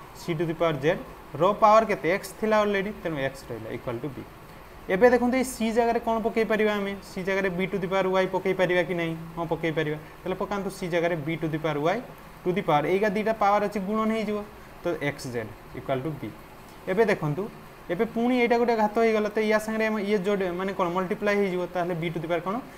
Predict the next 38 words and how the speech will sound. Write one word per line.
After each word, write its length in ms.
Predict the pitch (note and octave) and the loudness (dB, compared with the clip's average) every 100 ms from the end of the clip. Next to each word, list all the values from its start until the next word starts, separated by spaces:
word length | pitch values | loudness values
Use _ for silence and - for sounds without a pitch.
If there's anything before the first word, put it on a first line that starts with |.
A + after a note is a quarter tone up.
| - | -10
ଏଇଟା 140 | - D#3 | -4 -4
y 320 | C3 C#3+ D3+ E3 | 0 2 4 2
ଅଛି, 200 | D#3+ B3 B3+ - C#3 | 0 -6 -8 -10 -4
ଏଠି 120 | D#3 C#3+ | 0 0
ଏକ୍ସ 140 | C#3+ C3 | -2 -6
ଜେଡ୍ 160 | B2+ A#2+ | -6 -4
ଅଛି 200 | A2+ - | -6 -10
equal 220 | A#2+ B2+ A#2+ | -10 -8 -8
to 80 | C#3 | -8
b। 80 | A#2 G#2 - - | -10 -14 -18 -12
ତାର 140 | - F3 F#3+ | 0 2 2
ଅର୍ଥ 100 | F#3+ | 0
କ'ଣ, 120 | F#3+ G3+ | -2 0
ଏଇଟାକୁ 200 | G3 G3 | 0 0
ଯଦି 140 | G3 F#3 | 0 -2
ସଜେଇ 300 | - E3 F3+ | -4 0 0
ଦେବା 220 | E3+ F3 - | 2 0 0
b 40 | E3 | -2
to 120 | D3+ D#3+ | -2 -2
the 60 | D#3+ | -2
power 160 | D#3+ | 2
x, 160 | D3+ E3 - | 2 0 -4
y, 160 | C#3+ C#3 | -2 -2
z 100 | B2+ E3 | 0 0
equal 240 | D3 C3+ B2+ | 0 -4 -6
to 80 | G3 - - | -8 -12 -6
b, 200 | D#3 E3+ - - - - | -4 -4 -6 -16 -18 -8
b 100 | D#3 G3+ | -2 2
ର 160 | A#3 A3 | 2 2
ଉପରେ 320 | E3 D#3 G3 | -2 0 0
କିଛି 240 | A3 G#3+ A3 | 0 -2 0
ନାହିଁ 140 | A3 | 0
ମାନେ 120 | A3+ A3+ | 0 0
କ'ଣ 140 | F#3+ D3 | 0 2
ଏକ 220 | G3 A3 A3 | 0 2 0
ଅଛି, 140 | A#3 A3+ - - - | -2 -10 -14 -20 -8
ତାହେଲେ 260 | - E3 G3+ B3 - - - C#3+ C3 | -2 0 0 -4 -12 -18 -16 -14 -6
ତଳ 160 | D#3 | 0